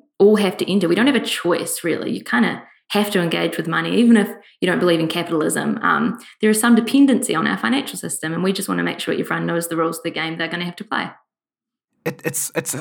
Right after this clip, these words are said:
Speaker 2: such an interesting space, hey, because financial, uh, independence or, you know, being, being kind of, um, in a good position can lead to kind of, like, personal sovereignty or group sovereignty,
Speaker 1: Mm.
Speaker 2: and also,
Speaker 1: Mm.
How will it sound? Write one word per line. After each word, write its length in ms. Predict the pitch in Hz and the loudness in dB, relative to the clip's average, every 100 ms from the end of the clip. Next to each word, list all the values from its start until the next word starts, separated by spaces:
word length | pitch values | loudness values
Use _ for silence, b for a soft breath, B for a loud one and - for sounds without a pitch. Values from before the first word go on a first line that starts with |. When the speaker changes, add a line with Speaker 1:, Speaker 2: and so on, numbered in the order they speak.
| - | -4
Speaker 2:
such 280 | - - 226 | -4 -2 0
an 100 | 196 | 0
interesting 420 | 185 156 - 120 | 0 -4 -4 -4
space, 460 | - - 101 - | -4 -2 -4 -4
hey, 220 | - 95 60 | -4 -4 -4
because 400 | 85 92 85 - b b _ | -6 -6 -6 -10 b b _
financial, 840 | - 117 120 - - 110 101 92 | -2 0 0 -2 0 0 0 0
uh, 260 | 85 82 78 | -2 -2 -2
independence 880 | 98 95 90 104 98 92 82 - - | -2 -2 -2 -2 -2 -2 -6 -10 -6
or, 180 | 82 78 | -4 -4
you 80 | 92 | -4
know, 100 | 78 | -4
being, 320 | - 90 85 | -4 -4 -6
being 300 | 76 92 90 | -6 -4 -4
kind 180 | 90 82 | -4 -6
of, 140 | 76 | -4
um, 200 | 82 78 - | -4 -4 -6
in 80 | 78 | -10
a 60 | |
good 220 | 73 80 | -6 -6
position 520 | - 78 104 - 80 71 b b b | -6 -4 -4 -2 -6 -8 b b b
can 180 | - 113 | -6 -2
lead 200 | 110 113 | 0 0
to 80 | - | -2
kind 200 | - 87 | -2 -2
of, 140 | 78 76 | 0 -2
like, 360 | 69 - - | -4 -4 -8
personal 420 | - 226 - 151 120 | -2 0 0 -2 0
sovereignty 760 | 107 82 82 76 71 73 64 | 0 0 0 -2 -4 -6 -8
or 180 | - 92 | -4 -4
group 380 | 120 170 262 - | 2 4 2 0
sovereignty, 840 | - 139 107 190 185 175 85 67 | 0 2 4 4 2 0 -2 -4
Speaker 1:
Mm. 40 | - | -4
Speaker 2:
and 100 | 117 | -2
also, 380 | 180 226 - - | -2 -2 0 2
Speaker 1:
Mm. 320 | 175 165 160 | 2 -2 -8